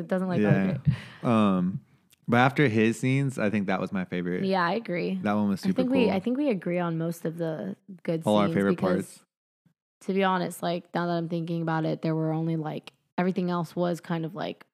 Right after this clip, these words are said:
Speaker 1: funny,
Speaker 2: It
Speaker 1: but
Speaker 2: was
Speaker 1: it
Speaker 2: kinda
Speaker 1: wasn't
Speaker 2: like Chris Pine making
Speaker 1: amazing.
Speaker 2: jokes
Speaker 1: Yeah.
Speaker 2: the whole time, and then he had some heartfelt moments though, because ultimately, um, what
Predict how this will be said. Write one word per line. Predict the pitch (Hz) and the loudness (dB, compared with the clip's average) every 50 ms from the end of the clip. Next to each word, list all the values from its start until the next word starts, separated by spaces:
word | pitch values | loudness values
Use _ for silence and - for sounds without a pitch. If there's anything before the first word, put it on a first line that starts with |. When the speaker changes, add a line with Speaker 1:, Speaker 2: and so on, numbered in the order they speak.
| _ - - | _ -6 -2
Speaker 1:
funny, | 175 180 196 196 185 | -2 0 0 0 2
Speaker 2:
It | 170 | 6
Speaker 1:
but | - | 6
Speaker 2:
was | - - | 6 8
Speaker 1:
it | 170 | 8
Speaker 2:
kinda | 190 185 | 8 6
Speaker 1:
wasn't | 175 160 160 | 6 6 6
Speaker 2:
like | 165 170 | 4 6
Chris | 170 | 6
Pine | 156 151 143 | 6 6 6
making | 127 127 120 - 127 | 6 4 4 2 2
Speaker 1:
amazing. | 113 104 | 2 2
Speaker 2:
jokes | 101 101 104 110 117 117 - - - - | 4 4 4 4 2 0 -2 -8 -6 -2
Speaker 1:
Yeah. | 185 185 170 135 | -2 0 2 2
Speaker 2:
the | 113 | 2
whole | 113 123 120 | 2 2 4
time, | - 127 127 127 131 127 120 | 4 4 4 4 4 4 4
and | 107 107 | 4 4
then | 110 107 107 107 104 101 101 101 101 | 4 4 4 4 2 2 0 0 0
he | - 117 | 2 4
had | 123 127 131 127 | 4 4 4 2
some | 123 104 | 0 0
heartfelt | 92 101 107 - - 98 95 90 | 2 2 0 2 0 0 2 2
moments | 92 92 95 95 92 - | 2 2 2 0 0 0
though, | 101 98 95 | 0 0 0
because | 98 92 - 107 101 92 104 | 0 0 2 2 2 2 0
ultimately, | 117 110 101 - 117 107 107 104 104 104 104 101 95 92 - - - - - _ _ _ _ _ _ _ _ _ _ _ _ _ _ - | 0 -2 -2 0 2 2 2 4 4 4 4 4 2 0 -4 -16 -20 -20 -20 _ _ _ _ _ _ _ _ _ _ _ _ _ _ -6
um, | - 110 98 95 92 95 104 | -2 0 0 0 0 0 2
what | 104 110 107 113 - | 2 2 2 0 -2